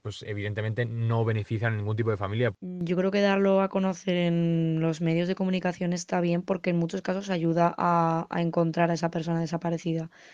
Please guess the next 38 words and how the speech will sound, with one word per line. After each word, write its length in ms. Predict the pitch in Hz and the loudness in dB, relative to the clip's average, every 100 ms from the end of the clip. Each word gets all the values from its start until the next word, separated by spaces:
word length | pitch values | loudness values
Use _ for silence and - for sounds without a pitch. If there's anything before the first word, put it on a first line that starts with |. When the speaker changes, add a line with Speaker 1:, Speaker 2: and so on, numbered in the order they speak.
| - - | -14 -2
Speaker 2:
En 120 | 170 | -2
estos 200 | 156 170 | -2 0
casos 320 | 170 170 160 | 2 4 2
no, 280 | 160 202 269 | 0 -2 -2
pues 180 | 175 160 | -4 -2
acabó 500 | 170 170 165 165 165 | -2 0 2 4 4
mal, 380 | 165 165 180 254 _ - - - _ | 4 2 0 -4 _ -20 -20 -20 _
pero, 1040 | - 196 180 175 170 165 165 165 165 - - _ _ | 2 4 6 6 6 6 6 4 2 0 -6 _ _
por 120 | 180 | 0
ejemplo, 220 | 175 175 | 2 4
el 60 | 185 | 4
programa 320 | 175 175 175 | 4 4 2
que 60 | 175 | 0
están 200 | 170 175 | 0 2
emitiendo 380 | 170 170 175 170 | 2 2 2 4
ahora 140 | 170 | 4
en 80 | 170 | 4
la 100 | 165 | 4
uno, 800 | 170 170 170 170 165 165 - - - | 4 4 4 4 4 2 -2 -10 -20
Desaparecidos, 960 | - 180 170 170 170 165 180 185 269 - - - _ | -8 -4 -2 0 0 -2 -2 -2 -2 -8 -20 -20 _
creo 160 | - 175 | 0 2
que 80 | 170 | 2
es 240 | - - _ - - _ | -2 -12 _ -20 -20 _
como 200 | - 175 | -2 0
un 60 | 170 | 2
programa 280 | 175 175 175 | 2 2 2
que 60 | |
ya 100 | 175 | 0
se 100 | 175 | 0
emitía 240 | 180 180 175 | -2 0 0
hace 120 | 180 | 0
bastantes 440 | 175 175 170 165 | -2 -2 -4 -2
años 320 | 175 180 214 | 0 0 -2
y 40 | 175 | 0
gracias 280 | 170 185 180 | 0 0 -6
a 40 | |
esos 100 | 175 | -8
programas 500 | 175 175 175 185 208 | -2 0 2 0 -2